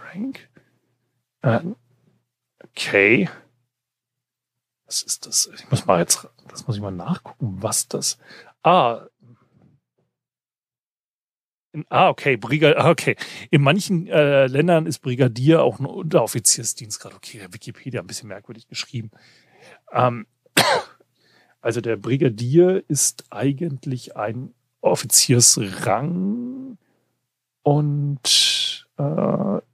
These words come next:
in der norwegischen Armee, äh,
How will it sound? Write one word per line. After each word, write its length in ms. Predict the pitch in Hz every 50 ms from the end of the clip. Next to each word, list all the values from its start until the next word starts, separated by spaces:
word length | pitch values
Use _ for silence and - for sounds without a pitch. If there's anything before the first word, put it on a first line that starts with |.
| _ -
in 120 | 143 117
der 120 | 127 123
norwegischen 760 | 117 110 104 107 110 123 127 143 151 131 151 - - - - -
Armee, 520 | - - 107 110 117 123 135 180 226 254 208 - - _ _ _ _ _ _ _ _ _ _ _ _ _ _ _ _ _ _ _ _ _ _ _ _ _ _ _ _ _ _ - -
äh, 260 | - 160 170 175 -